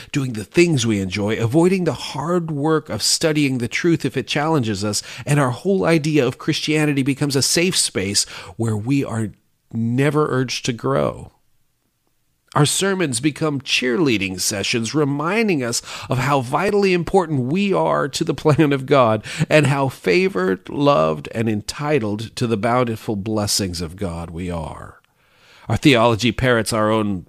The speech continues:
preferences and voices our own opinions. Soon, we unknowingly serve a God who looks,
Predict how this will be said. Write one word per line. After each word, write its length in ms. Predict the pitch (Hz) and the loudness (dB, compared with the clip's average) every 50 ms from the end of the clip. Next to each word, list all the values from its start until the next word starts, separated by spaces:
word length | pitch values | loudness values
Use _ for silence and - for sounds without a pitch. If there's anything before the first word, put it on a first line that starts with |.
| _ - | _ -8
preferences 920 | - 139 135 131 - - 90 80 78 - - 76 - - - - - - _ _ _ _ _ _ _ _ _ _ _ _ _ _ _ - | -2 0 0 0 0 -4 -8 -8 -6 -8 -8 -8 -10 -10 -10 -10 -10 -12 _ _ _ _ _ _ _ _ _ _ _ _ _ _ _ -8
and 140 | 95 110 101 | -6 -6 -2
voices 420 | 87 139 147 139 131 - 117 101 | 0 2 2 2 2 0 -2 0
our 180 | 113 110 117 120 | 0 2 4 4
own 160 | 123 127 120 | 4 4 2
opinions. 920 | 104 90 - - 131 135 135 117 92 76 - - - - - - - - - _ _ _ _ _ _ _ _ _ _ _ _ _ | 0 -2 -2 -2 0 0 0 0 -2 -6 -8 -12 -12 -10 -8 -8 -10 -12 -14 _ _ _ _ _ _ _ _ _ _ _ _ _
Soon, 440 | - - - 214 233 220 180 151 147 | -4 0 0 2 4 4 4 4 4
we 100 | 160 165 | 4 2
unknowingly 600 | 156 160 165 165 180 202 208 196 180 170 165 170 | 2 0 0 -2 0 0 0 0 0 -2 -2 -2
serve 260 | - - 196 190 185 | -2 -4 -4 -4 -6
a 60 | 170 165 | -6 -8
God 400 | 151 175 175 175 170 170 165 147 | -8 -6 -4 -2 -2 -2 -2 -2
who 400 | 139 170 165 170 160 160 156 - - - | -2 -2 -2 -2 -4 -6 -8 -12 -16 -18
looks, 1000 | 101 98 101 104 104 98 101 98 101 98 95 165 - - - - - - - | -18 -14 -12 -10 -8 -4 -2 0 0 0 0 -2 -2 0 0 2 2 0 -2